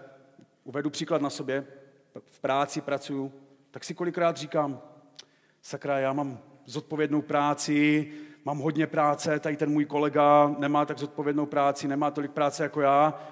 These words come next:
a má stejně peněz, nebo má víc, nezasloužím si já snad větší peníze, protože odvádím daleko větší práci?“ Myslím si, že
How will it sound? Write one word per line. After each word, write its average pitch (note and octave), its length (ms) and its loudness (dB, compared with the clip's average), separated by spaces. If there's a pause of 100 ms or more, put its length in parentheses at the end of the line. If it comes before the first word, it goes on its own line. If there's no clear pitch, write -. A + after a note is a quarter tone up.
(140)
a - 60 -12
má C#3 340 -4
stejně D#3 340 0
peněz, E3 260 -2
nebo D3+ 160 0
má D3 220 4
víc, G3 340 -6
nezasloužím D#3 560 -4
si - 140 -4
já C#3+ 180 2
snad D3+ 360 -8 (720)
větší D#3 360 -2
peníze, D#3 500 2
protože D3+ 340 -6
odvádím D3+ 420 2
daleko D3 260 2
větší C#3+ 220 -2
práci?“ C3+ 460 0 (3250)
Myslím A3+ 260 2
si, B3 120 -4
že F#3 260 4